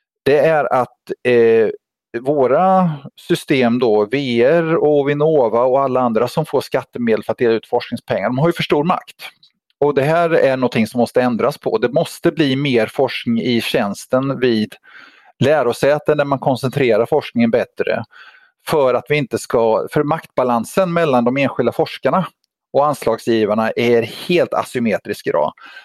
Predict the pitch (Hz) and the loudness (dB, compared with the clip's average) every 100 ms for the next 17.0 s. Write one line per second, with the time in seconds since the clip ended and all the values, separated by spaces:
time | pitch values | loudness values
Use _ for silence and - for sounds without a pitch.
0 | _ - 120 123 123 151 151 - 123 - | _ -2 0 2 0 -2 -2 0 -2 0
1 | 160 - 127 143 170 160 131 147 110 - | -4 -2 0 2 0 0 0 0 0 -4
2 | - - - 147 147 107 143 196 _ _ | -20 -10 -4 0 0 0 -2 -4 _ _
3 | _ _ _ _ _ _ _ _ _ _ | _ _ _ _ _ _ _ _ _ _
4 | - 131 127 - - - 208 190 196 - | -4 0 0 -2 -10 -2 0 2 0 -2
5 | - 185 180 - 131 95 101 135 185 151 | -2 0 -2 -4 -6 -4 -6 -2 0 2
6 | 170 180 147 135 135 - 139 117 123 - | 0 -2 -10 -6 -6 -2 -2 -2 -4 -6
7 | 156 143 117 113 - 156 147 123 131 - | 0 0 2 0 0 0 2 2 0 -2
8 | - 127 - 147 135 120 120 - 131 127 | -2 -2 -2 -2 0 0 0 -2 -2 0
9 | 113 117 123 - 117 - 123 113 - 127 | 0 0 -2 -2 -4 0 0 -2 -4 -12
10 | - - 151 156 - - 147 139 - 123 | -10 -4 -2 -2 -6 -4 -2 -2 -2 -4
11 | - 127 135 - - 127 123 123 - 127 | -2 0 0 -2 0 2 2 0 0 2
12 | 120 117 - 143 113 117 120 120 139 123 | 2 2 0 -4 0 2 0 -2 -2 -2
13 | 147 120 113 127 151 120 110 160 170 - | -2 0 0 0 0 0 0 -2 -2 -14
14 | - - 131 131 131 139 - 135 131 135 | -12 -2 0 2 2 0 -4 -2 2 2
15 | 135 139 139 - 123 120 123 92 - - | 2 0 -2 -2 -2 -2 -2 -6 -6 -2
16 | 123 - 113 127 - 127 131 117 127 | -2 -2 -4 -4 -2 0 2 2 0